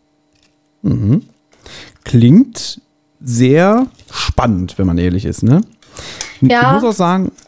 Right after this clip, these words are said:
Speaker 1: muss auch sagen, so, ähm, ah, nee, es geht ja schon ins Fazit, ich darf nichts sagen, aber ich find's für eine
Speaker 2: <laughs>
Speaker 1: er-,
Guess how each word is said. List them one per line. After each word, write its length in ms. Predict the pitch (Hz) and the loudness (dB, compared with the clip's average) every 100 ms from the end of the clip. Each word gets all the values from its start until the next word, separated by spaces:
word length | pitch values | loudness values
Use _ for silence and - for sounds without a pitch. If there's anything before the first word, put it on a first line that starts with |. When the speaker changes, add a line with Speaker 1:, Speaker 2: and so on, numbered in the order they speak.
| _ _ _ | _ _ _
Speaker 1:
muss 220 | 156 165 | 2 2
auch 80 | 208 | 2
sagen, 320 | 185 180 196 | 0 0 2
so, 280 | 190 185 180 | 2 2 2
ähm, 420 | 160 175 175 175 160 _ _ _ _ _ _ - _ - - _ _ _ _ _ _ _ _ | 2 4 4 4 2 _ _ _ _ _ _ -20 _ -18 -18 _ _ _ _ _ _ _ _
ah, 160 | - 151 | -2 2
nee, 120 | 156 | 2
es 140 | 143 - | 0 -2
geht 140 | 135 | -2
ja 80 | 139 | 0
schon 140 | 135 | 2
ins 120 | 123 | 0
Fazit, 480 | - 147 160 - 113 | 0 -2 -2 -2 -4
ich 60 | - | -2
darf 160 | 131 | -2
nichts 180 | 135 107 | 0 0
sagen, 180 | 104 107 | 0 0
aber 140 | 127 | 2
ich 80 | 143 | 0
find's 260 | 139 233 226 | 0 0 0
für 100 | 208 | -2
eine 120 | 185 | 0
Speaker 2:
<laughs> 20 | |
Speaker 1:
er-, 200 | 175 175 | 0 0